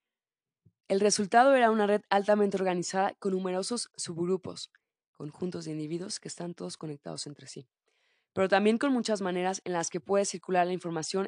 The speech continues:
entre estos subgrupos de persona a persona a persona.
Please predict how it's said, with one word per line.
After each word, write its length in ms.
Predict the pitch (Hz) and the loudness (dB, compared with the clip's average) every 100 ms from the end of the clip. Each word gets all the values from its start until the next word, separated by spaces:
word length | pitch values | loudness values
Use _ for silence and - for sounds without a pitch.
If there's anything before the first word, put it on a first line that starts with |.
| - | -4
entre 300 | 175 - 185 | -8 -2 -2
estos 240 | 190 240 | -2 -6
subgrupos 680 | - 196 175 175 175 165 - _ | -4 -4 -4 -4 -4 -6 -8 _
de 140 | 170 | -8
persona 420 | 160 160 - 190 202 | -6 -4 -4 -2 -2
a 40 | |
persona 540 | 185 160 - 180 202 - | -4 -8 -6 -6 -6 -6
a 120 | 160 | -6
persona. 500 | 151 135 139 139 | -6 -10 -10 -12